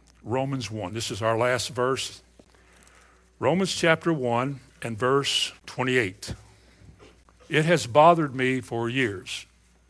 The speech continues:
that we have allowed ourselves to do a lot of things that we do in denial of what we have learned.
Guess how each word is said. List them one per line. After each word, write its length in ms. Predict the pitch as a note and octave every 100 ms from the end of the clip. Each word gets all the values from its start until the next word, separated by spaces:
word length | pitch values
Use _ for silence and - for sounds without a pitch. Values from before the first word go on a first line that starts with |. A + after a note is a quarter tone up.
| _ _ _ _ _ _ _ _ _ _ _ _ _ _
that 240 | B2+ B2+
we 220 | C3+ C#3+ C#3+
have 500 | C#3 C3 B2+ A2 - - - - _ - _ _ _ _ _ _ _ _ _ _ A#2
allowed 380 | A#2+ C3 D#3
ourselves 840 | E3 D3+ - D3+ A2+ A2 A2+ - - _ - _ _ _ _
to 140 | C3+
do 180 | B2+ C3
a 20 |
lot 260 | A#2 A#2+ D#3
of 80 | D3+
things 400 | C#3+ C#3+ C#3 A#2
that 180 | A#2+
we 120 | C3 B2+
do 380 | A#2+ A2 A2+ - - _ _ _ _ _ _ _ _ _ _ _ _ _ _ -
in 200 | C3+ B2
denial 760 | B2+ C3+ C#3 A2+ A2 A#2 - - _ _ _ _ _ _ _ _ _ _ _
of 120 | A#2
what 140 | B2 A2+
we 120 | A#2+
have 160 | A2+ A2
learned. 380 | A2 F#2 -